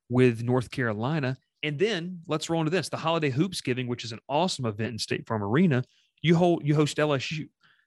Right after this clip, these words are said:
So that's gonna be something that's really a great opportunity. You also talk about you're gonna go out to, uh, Southern Cal. I mean, this is a, this is a, uh,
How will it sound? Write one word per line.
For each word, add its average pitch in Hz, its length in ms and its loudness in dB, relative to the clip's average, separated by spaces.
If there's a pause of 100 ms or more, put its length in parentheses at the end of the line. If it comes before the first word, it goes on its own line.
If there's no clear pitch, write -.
So - 140 -2
that's 165 280 2
gonna 160 180 2
be 131 120 4
something 123 320 -4
that's - 240 -8
really 135 400 6
a 120 40 6
great 123 240 6
opportunity. 117 840 0 (280)
You 110 140 -6
also 127 220 -4
talk 123 240 -6
about 120 240 0
you're 117 80 -2
gonna 110 160 -2 (160)
go 117 260 6
out 110 300 2
to, 117 260 2 (260)
uh, 101 240 -2
Southern 110 400 -2
Cal. 117 500 -4 (420)
I 120 40 -2
mean, 110 220 0
this 147 240 4
is 139 180 2
a, 117 300 -2
this 143 220 0
is 127 180 -2
a, 117 260 -2
uh, 107 280 -10